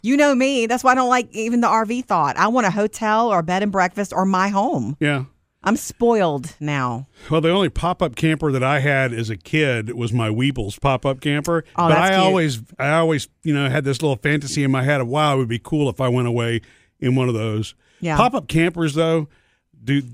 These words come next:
Speaker 2: any of them have solid walls, or are they all just two pieces of metal with some nylon screening in between?
Speaker 1: Look, the one that I used to see, my Uncle Terry's, it seemed sort of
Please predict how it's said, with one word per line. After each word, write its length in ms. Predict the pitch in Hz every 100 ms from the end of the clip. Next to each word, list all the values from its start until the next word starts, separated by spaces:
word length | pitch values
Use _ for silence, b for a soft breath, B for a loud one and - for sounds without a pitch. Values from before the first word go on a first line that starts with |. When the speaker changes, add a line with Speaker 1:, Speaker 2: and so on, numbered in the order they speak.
| -
Speaker 2:
any 160 | 156 208
of 80 | 240
them 100 | 185
have 220 | 165 143
solid 320 | - 170 185
walls, 260 | 175 185 185
or 60 | 143
are 20 |
they 120 | 139
all 160 | 170 165
just 240 | 143 -
two 160 | 175 160
pieces 320 | 170 143 120
of 80 | 131
metal 260 | 143 151
with 140 | 139 123
some 180 | 135
nylon 520 | 135 147 143 135 131 110
screening 640 | - - - 151 147 127
in 100 | 120
between? 260 | 113 120 131
Speaker 1:
Look, 220 | 233 208
the 80 | 202
one 240 | 220 254
that 100 | 226
I 140 | 214
used 240 | 233 220 -
to 100 | 190
see, 220 | - 190
my 160 | 180 170
Uncle 160 | 185
Terry's, 380 | 185 185 180 160
it 120 | 151
seemed 220 | 190 180
sort 200 | 170 175
of 240 | 151 139